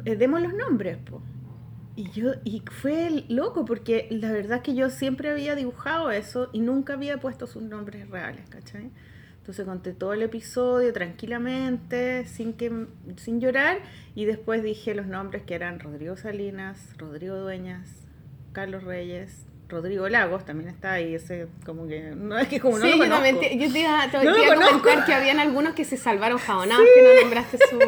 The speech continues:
Speaker 2: su
Speaker 1: <laughs> Y estaba también el, el, ¿cómo se llama? Siempre se me olvida su nombre, el que dibuja
Speaker 2: El Gonzalo Martínez.
Speaker 1: Gonzalo Martínez, claro.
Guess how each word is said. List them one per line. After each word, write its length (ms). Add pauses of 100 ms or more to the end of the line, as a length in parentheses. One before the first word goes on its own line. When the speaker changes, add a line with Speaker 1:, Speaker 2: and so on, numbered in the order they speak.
(280)
Speaker 2:
su 80
Speaker 1:
<laughs> 40
Y 100
estaba 400
también 440
el, 680
el, 280
¿cómo 200
se 160
llama? 340
Siempre 280
se 120
me 60
olvida 240
su 140
nombre, 540
el 200
que 300
dibuja 840
Speaker 2:
El 120
Gonzalo 320
Martínez. 240
Speaker 1:
Gonzalo 260
Martínez, 540
claro. 260